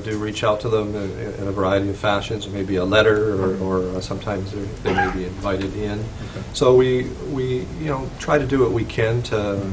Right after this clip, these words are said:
Speaker 1: to, uh, provide them with that feedback.
Speaker 2: Right.
Speaker 1: Uh, again, we're, they're busy people, like
Speaker 2: Yeah,
Speaker 1: everybody
Speaker 2: I
Speaker 1: at
Speaker 2: get
Speaker 1: this
Speaker 2: it.
Speaker 1: table. We, we don't want to impose on,
Speaker 2: Volunteering.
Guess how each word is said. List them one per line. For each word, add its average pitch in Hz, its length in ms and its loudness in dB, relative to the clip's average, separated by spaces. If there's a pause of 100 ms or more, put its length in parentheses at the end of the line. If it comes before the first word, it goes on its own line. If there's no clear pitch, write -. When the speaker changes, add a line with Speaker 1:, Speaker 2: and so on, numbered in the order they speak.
(160)
Speaker 1:
to, 101 380 -2
uh, - 460 6 (1040)
provide 110 360 2
them 117 120 2
with 107 120 -2
that 113 240 0
feedback. 120 400 0 (120)
Speaker 2:
Right. 95 160 -2 (260)
Speaker 1:
Uh, 117 180 -4
again, 113 280 2
we're, 95 180 0 (260)
they're 107 140 2
busy 110 300 0
people, 117 320 0
like 110 160 2
Speaker 2:
Yeah, 104 140 6
Speaker 1:
everybody 107 420 4
Speaker 2:
I 110 40 6
Speaker 1:
at - 40 6
Speaker 2:
get 92 60 0
Speaker 1:
this - 140 0
Speaker 2:
it. - 40 -6
Speaker 1:
table. 113 320 4
We, 104 120 0
we 107 280 2
don't 104 220 0
want 104 300 0
to 101 220 -2
impose 104 520 2
on, 101 120 2
Speaker 2:
Volunteering. 101 300 0